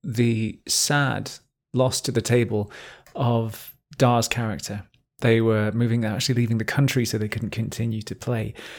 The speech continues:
So we spoke together prior to the session, and he decided that it would be amazing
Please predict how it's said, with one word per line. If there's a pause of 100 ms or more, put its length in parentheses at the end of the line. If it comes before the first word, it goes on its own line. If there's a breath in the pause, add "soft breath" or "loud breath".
(160 loud breath)
So
we
spoke (120)
together (240)
prior
to
the
session,
and
he
decided
that
it
would
be
amazing